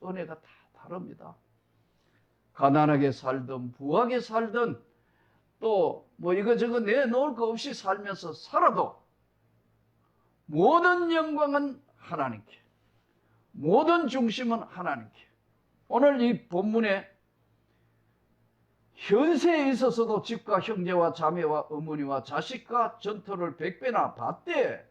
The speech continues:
박해를 겸하여 받고,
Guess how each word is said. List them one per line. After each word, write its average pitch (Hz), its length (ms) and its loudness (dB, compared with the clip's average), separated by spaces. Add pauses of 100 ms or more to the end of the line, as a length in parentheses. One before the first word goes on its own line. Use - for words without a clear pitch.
(1200)
박해를 285 720 0
겸하여 185 500 -2
받고, - 460 -10